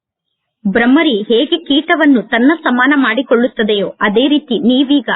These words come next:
ಅನೇಕರನ್ನು ನಿಮ್ಮ ಸಮಾನ ಮಾಡಿಕೊಳ್ಳಬೇಕು. ಇಲ್ಲಿ ಒಬ್ಬ ಪರಮಾತ್ಮ ತಂದೆ ಎಲ್ಲರನ್ನೂ ತಮ್ಮ ಸಮಾನ ಮಾಡಿಕೊಳ್ಳುತ್ತಾರೆ. ಇನ್ನು ಎರಡನೆಯದಾಗಿ ಸರ್ಪದ ಉದಾಹರಣೆಯನ್ನು ನೀಡಲಾಗುತ್ತದೆ.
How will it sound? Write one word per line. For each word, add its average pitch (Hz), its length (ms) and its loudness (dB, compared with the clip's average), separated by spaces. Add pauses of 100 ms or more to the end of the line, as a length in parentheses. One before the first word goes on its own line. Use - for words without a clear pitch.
ಅನೇಕರನ್ನು 294 680 0
ನಿಮ್ಮ 254 300 2
ಸಮಾನ 262 420 -2
ಮಾಡಿಕೊಳ್ಳಬೇಕು. 208 1000 -4 (440)
ಇಲ್ಲಿ 285 280 2
ಒಬ್ಬ 220 320 -2 (140)
ಪರಮಾತ್ಮ 233 600 -2
ತಂದೆ 226 260 0
ಎಲ್ಲರನ್ನೂ 247 680 0
ತಮ್ಮ 240 340 0 (100)
ಸಮಾನ 233 320 0
ಮಾಡಿಕೊಳ್ಳುತ್ತಾರೆ. 214 1080 -2 (680)
ಇನ್ನು 254 240 2
ಎರಡನೆಯದಾಗಿ 226 880 0
ಸರ್ಪದ 277 540 -2
ಉದಾಹರಣೆಯನ್ನು 311 720 2
ನೀಡಲಾಗುತ್ತದೆ. 220 1040 -2